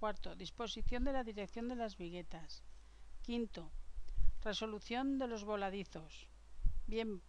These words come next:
por viguetas si están en la misma dirección, rematando estas con un zuncho, o por losa,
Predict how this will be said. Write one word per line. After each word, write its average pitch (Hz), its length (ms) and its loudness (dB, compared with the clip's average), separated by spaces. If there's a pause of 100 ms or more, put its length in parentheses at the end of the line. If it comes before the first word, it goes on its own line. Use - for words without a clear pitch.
por 180 180 -8
viguetas 208 480 -6
si - 100 4
están 180 260 -6
en 190 100 -4
la 190 80 -6
misma 196 320 -4
dirección, 233 640 -6 (320)
rematando 185 580 -2
estas 190 400 -6
con 190 300 -8
un 214 180 4
zuncho, 240 540 -2 (920)
o 277 200 8
por 185 260 -4
losa, 175 400 -4